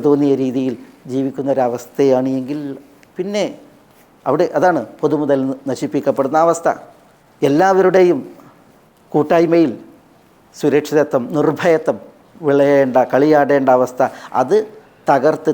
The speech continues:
തരിപ്പണമാക്കി പൊതുമുതലും അതേപോലെ തന്നെ വ്യക്തിപരമായിട്ടുള്ള സ്വത്തുക്കളും ഒക്കെയും തകർക്കപ്പെടുന്ന അവസ്ഥയിലേക്ക് പിന്നീട് അരക്ഷിതത്വം വായുന്നിടത്ത്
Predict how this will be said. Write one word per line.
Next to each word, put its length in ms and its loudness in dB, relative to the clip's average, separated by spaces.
തരിപ്പണമാക്കി 800 0
പൊതുമുതലും 560 2
അതേപോലെ 380 2
തന്നെ 220 2
വ്യക്തിപരമായിട്ടുള്ള 840 2
സ്വത്തുക്കളും 540 0
ഒക്കെയും 420 2
തകർക്കപ്പെടുന്ന 600 2
അവസ്ഥയിലേക്ക് 640 -2
പിന്നീട് 380 0
അരക്ഷിതത്വം 580 0
വായുന്നിടത്ത് 580 0